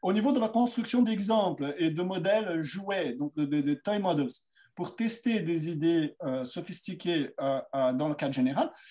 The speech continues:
je pense que c'est, c'est, c'est des, c'est des espaces où tout est contrôlé, où les deux mondes de, de, de, de, de Calabi-Yau et G deux coexistent à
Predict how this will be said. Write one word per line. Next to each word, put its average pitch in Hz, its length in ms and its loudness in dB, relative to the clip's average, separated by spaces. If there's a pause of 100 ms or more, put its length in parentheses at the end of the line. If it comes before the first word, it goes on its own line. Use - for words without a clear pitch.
(100)
je - 100 -16
pense 233 160 -2
que 208 80 -2
c'est, 226 340 -4
c'est, - 180 -4
c'est 220 180 0
des, 214 160 -6
c'est - 160 -6
des 190 160 -6
espaces 262 320 2
où 254 60 0
tout 262 200 -2
est 220 60 -4
contrôlé, 208 640 -2
où 208 180 -4
les 202 120 -4
deux 208 200 2
mondes 226 380 6
de, 151 400 -2
de, 151 160 -6
de, 147 120 -2
de, 151 220 -2
de 143 360 0
Calabi-Yau 190 920 4
et 151 300 2
G 143 200 -4
deux 233 300 -4 (420)
coexistent 220 760 0 (280)
à 254 280 4